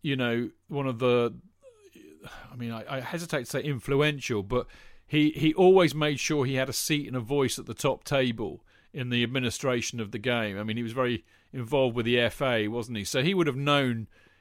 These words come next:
he would have known about what was happening with the Premier League. So actually, I think, you know, in, in closing, you know, uh,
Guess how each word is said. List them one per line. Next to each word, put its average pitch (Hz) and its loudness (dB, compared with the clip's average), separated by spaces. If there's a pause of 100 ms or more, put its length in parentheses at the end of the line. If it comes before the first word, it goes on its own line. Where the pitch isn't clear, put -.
(100)
he 156 2
would 175 4
have 143 -2
known 156 4
about 123 2
what 131 0
was - -8
happening 131 -2
with 120 -6
the 117 -6
Premier 120 -2
League. 117 -2 (320)
So 233 4
actually, 226 2
I 208 6
think, 214 -2
you 214 -2
know, 151 4
in, 165 0
in 170 -6
closing, 131 0
you 147 -6
know, 135 0 (120)
uh, - -10